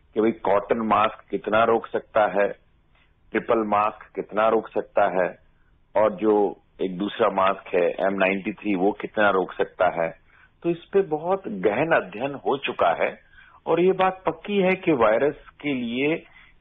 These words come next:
एक मास्क वायरस को रोक सकता है। और ये चीजें, ये ऐसा नहीं बोला गया है कि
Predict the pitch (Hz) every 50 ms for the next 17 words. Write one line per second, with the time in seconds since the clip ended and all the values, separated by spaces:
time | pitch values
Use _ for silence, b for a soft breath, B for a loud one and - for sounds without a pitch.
0 | _ _ 117 135 147 139 - - _ - 98 98 98 95 104 123 139 139 - -
1 | - - _ _ _ - 95 95 98 101 107 - - - 147 139 120 151 185 196
2 | - - - 110 - - _ 92 82 78 73 - - B B B B B B _
3 | - _ - 131 139 139 139 139 151 170 165 165 - - 151 143 156 165 170 175
4 | 180 180 170 - - _ _ _ _ _ _ - 76 120 127 - _ - 120 139
5 | 143 151 151 143 - - _ _ 64 71 107 113 117 113 - 147 160 160 165 175
6 | 175 160 143 127 127 123 127 127 123 117 120 120 123 127 123 - - 127 127 127
7 | 127 - -